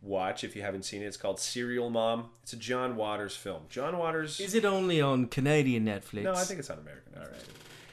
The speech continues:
Speaker 1: John Waters is, like, the most subversive American filmmaker who has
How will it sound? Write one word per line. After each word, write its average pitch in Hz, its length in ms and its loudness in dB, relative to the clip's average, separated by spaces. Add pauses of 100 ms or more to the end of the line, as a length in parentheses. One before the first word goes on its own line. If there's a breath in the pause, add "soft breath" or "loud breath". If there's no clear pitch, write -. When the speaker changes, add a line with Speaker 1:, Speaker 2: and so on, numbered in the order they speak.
(220 loud breath)
Speaker 1:
John 202 320 6
Waters 147 520 2
is, 120 180 -2
like, 107 440 -4
the 107 380 -6
most 113 340 -2
subversive 139 840 -4
American 113 540 -4
filmmaker 98 640 -6 (160)
who 117 120 -8
has 117 240 -10